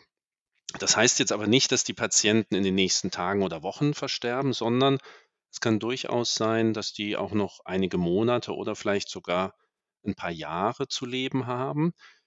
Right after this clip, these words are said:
Da verwechseln viele die Palliativmedizin mit einem Hospiz oder der Hospizbewegung. Das hängt schon wirklich eng zusammen, aber zum Beispiel in einer Hospizeinrichtung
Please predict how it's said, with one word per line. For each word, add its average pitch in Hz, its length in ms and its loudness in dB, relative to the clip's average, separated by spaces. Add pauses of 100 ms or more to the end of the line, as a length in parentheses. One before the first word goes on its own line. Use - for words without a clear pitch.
(460)
Da 113 500 4 (160)
verwechseln 120 640 4
viele 135 360 0
die 123 120 -6
Palliativmedizin 127 1500 -2
mit 107 240 -2
einem 101 220 2
Hospiz 123 540 -4
oder 107 160 -6
der 98 140 -6
Hospizbewegung. 92 1120 -2 (640)
Das - 260 -4
hängt 123 260 4
schon 117 440 2
wirklich - 420 -8
eng 120 220 2
zusammen, 113 680 0
aber 110 500 -6
zum 101 160 -4
Beispiel 101 280 -4
in 92 140 -2
einer 95 160 -2
Hospizeinrichtung 104 1200 -6